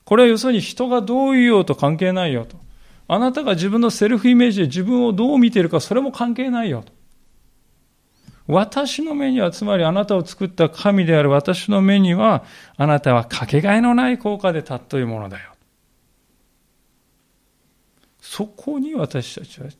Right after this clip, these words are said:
人生のね、フォーカスを合わせていくってことです。人の相対的、人の世界ってみんな相対的ですよ。人と比べて上か下か。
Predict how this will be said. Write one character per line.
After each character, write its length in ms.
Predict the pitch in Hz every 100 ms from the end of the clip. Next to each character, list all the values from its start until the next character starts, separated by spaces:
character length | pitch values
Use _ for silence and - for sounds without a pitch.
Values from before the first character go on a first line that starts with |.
| 254
人 220 | 127 135
生 200 | - 151
の 80 | 139
ね、 220 | 185 233 _ _ _
フ 180 | _ -
ォ 20 | 127
ー 20 |
カ 140 | 117
ス 100 | -
を 40 | 123
合 100 | 120
わ 100 | 180
せ 140 | 226
て 100 | 233
い 40 |
く 80 | -
っ 20 |
て 100 | -
こ 80 | 131
と 60 | 175
で 60 |
す。 120 | 156 _ _ _ _ _ _ _ _ _ _ _
人 300 | - - 277
の 120 | 269 247
相 320 | - 208 233
対 180 | 233 233
的、 140 | 196
人 220 | - 311
の 180 | 349 320
世 180 | - 339
界 140 | 302
っ 20 | -
て 100 | 143
み 100 | 196
ん 20 |
な 60 |
相 280 | 196 - 180
対 180 | 214 247
的 100 | 254
で 140 | 302 247
す 100 | 135
よ。 120 | - _ _
人 280 | - 233 247
と 120 | 285
比 120 | 262
べ 220 | 254 262
て 240 | 247 226 -
上 180 | 151 147
か 120 | 117
下 180 | -
か。 80 | -